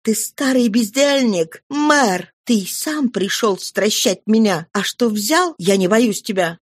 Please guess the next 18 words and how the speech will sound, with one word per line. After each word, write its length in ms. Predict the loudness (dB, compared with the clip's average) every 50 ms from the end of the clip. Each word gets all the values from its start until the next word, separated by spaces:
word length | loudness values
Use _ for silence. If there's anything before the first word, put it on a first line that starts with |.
| _
Я 220 | -8 -2 -2 -2 0
боюсь 400 | 0 0 -2 0 -2 -4 -6 -4
господина 680 | -4 -4 -4 -4 -4 -4 -4 -2 -2 -2 0 0 0
Жавера. 680 | 2 2 0 0 2 0 2 2 0 -2 -4 -8 -10 -16 _ _ _ _
Я 200 | -4 0 0 0
боюсь 380 | 2 2 2 2 2 2 2 0
одного 680 | 0 0 0 0 0 0 0 -2 -4 -4 -2 -2 -2 -2
доброго 640 | 0 0 0 0 0 0 0 0 0 0 2 2
моего 420 | 2 2 2 2 2 2 0 0 0
господина 960 | 0 -2 -4 -4 -6 -6 _ -2 -2 0 0 0 0 2 2 2 0 0 -4
Жавера». 1040 | -6 -4 -2 0 2 2 2 0 0 0 2 2 2 2 2 0 0 0 -2 -4 -8 -14 _ _ _ _ _ _ _ -10
И 60 | -8
снова, 380 | -6 -2 -2 0 0 2 0
обращаясь 500 | 0 0 -2 -2 -2 -2 -4 -4 -4 -6
к 80 | -6 -6
инспектору, 640 | -6 -6 -6 -6 -8 -8 -8 -8 _ -4 0 0
она 200 | 0 0 0 -2
продолжала. 880 | -4 -2 -4 -2 0 0 0 0 0 0 0 0 0 0 0 -4 -6 -8